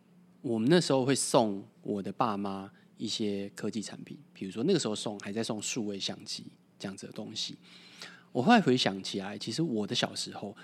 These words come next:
我的爸妈其实也在送他们的爸妈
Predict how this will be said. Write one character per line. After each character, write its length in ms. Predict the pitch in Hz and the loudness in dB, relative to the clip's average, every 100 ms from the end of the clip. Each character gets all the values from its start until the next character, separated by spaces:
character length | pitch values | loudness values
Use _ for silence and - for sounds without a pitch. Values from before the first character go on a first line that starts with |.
| - | -10
我 80 | 202 | -6
的 60 | 208 | 2
爸 200 | 170 123 | 2 4
妈 180 | 120 | 2
其 160 | 123 101 | 0 -4
实 140 | 107 | -4
也 160 | 135 98 | -2 -4
在 200 | - 139 | -2 -2
送 280 | 139 139 101 - - - | 2 2 0 -6 -20 -10
他 240 | - 175 | -2 2
们 120 | 185 | 2
的 60 | 101 | 0
爸 220 | - 98 | -2 -4
妈 260 | 95 95 | -6 -12